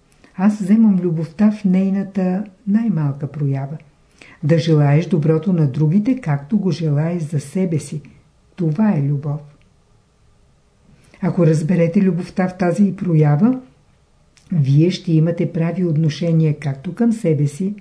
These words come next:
така и към ближните си. Ти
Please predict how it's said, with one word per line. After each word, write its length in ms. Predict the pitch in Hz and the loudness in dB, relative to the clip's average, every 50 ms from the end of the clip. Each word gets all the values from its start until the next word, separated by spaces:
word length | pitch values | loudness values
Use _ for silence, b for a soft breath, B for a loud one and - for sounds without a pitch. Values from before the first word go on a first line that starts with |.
| B B B B B B B _ _ _ _ _ _ _ _ _ _ _ _ | B B B B B B B _ _ _ _ _ _ _ _ _ _ _ _
така 360 | - 160 151 - 151 143 143 147 | -10 -10 -8 -6 -4 -2 -2 -2
и 140 | 151 147 147 | -2 -2 -4
към 200 | 196 170 147 131 | -2 -2 -2 0
ближните 520 | 127 135 147 156 - 226 208 - - 151 | 0 -2 -2 0 2 2 2 2 0 -6
си. 240 | 143 - - - _ _ _ _ _ _ _ _ _ _ _ _ _ _ _ _ _ _ _ _ _ _ _ _ _ _ _ _ _ _ _ _ _ _ _ _ _ _ _ _ _ - | -10 -10 -16 -20 _ _ _ _ _ _ _ _ _ _ _ _ _ _ _ _ _ _ _ _ _ _ _ _ _ _ _ _ _ _ _ _ _ _ _ _ _ _ _ _ _ -4
Ти 280 | - 160 160 196 220 | 0 2 4 4 2